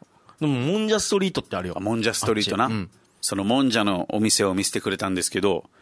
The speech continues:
Speaker 2: 僕が、「え、ここエアコンついてる？」って言ったら、「ついてる？腹立つな」って言ったんですけど、皆さんこれどう思います？
Speaker 1: いやいや、画像見せてからがいいな、なんか。<laughs>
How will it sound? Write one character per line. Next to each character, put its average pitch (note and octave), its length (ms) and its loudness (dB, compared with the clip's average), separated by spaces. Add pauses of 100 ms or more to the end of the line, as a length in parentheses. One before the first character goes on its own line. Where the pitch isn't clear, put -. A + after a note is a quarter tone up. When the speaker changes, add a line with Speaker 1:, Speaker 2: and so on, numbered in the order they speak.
(360)
Speaker 2:
僕 A2+ 360 0
が、 A#2 300 6 (960)
「え、 D3+ 140 4 (240)
こ B2 320 2
こ - 60 -2
エ C3+ 80 6
ア D3+ 60 4
コ D3+ 120 2
ン B2 40 0
つ D3 120 4
い D3 60 0
て D3+ 100 2
る？」 G2 180 4
っ - 20 -2
て - 140 -20
言 G2+ 100 0
っ - 20 -20
た - 120 -2
ら、 E2 180 0 (600)
「つ - 180 6
い C4 140 2
て F#4+ 160 4
る？ A#2+ 100 0
腹 - 420 -2
立 - 200 -2
つ B2 40 2
な」 G#2+ 180 2
っ - 20 -8
て - 140 -20
言 - 100 -6
っ - 20 -20
た G#2 100 0
ん G#2 40 0
で G2+ 60 -2
す - 60 -4
け F#2+ 60 -4
ど、 F#2 60 -4
皆 C3 160 2
さ B2 80 -2
ん - 20 -8
こ - 80 -6
れ - 100 -6
ど B2+ 140 2
う C4 220 6
思 G3 160 6
い A#2 40 4
ま C3+ 100 4
す？ A#2+ 40 4
Speaker 1:
い A2+ 40 2
や - 40 0
い C3+ 40 2
や、 A#2+ 60 -2 (320)
画 D#3+ 160 6
像 F#3+ 200 4
見 E3 120 4
せ E3 140 2
て E3+ 120 2
か E3+ 100 0
ら B2 100 2
が G#2 80 0
い G#2+ 120 2
い G#2 40 0
な、 G2+ 140 -2
な G2+ 160 -2
ん - 20 -2
か。 - 200 0
<laughs> - 60 -6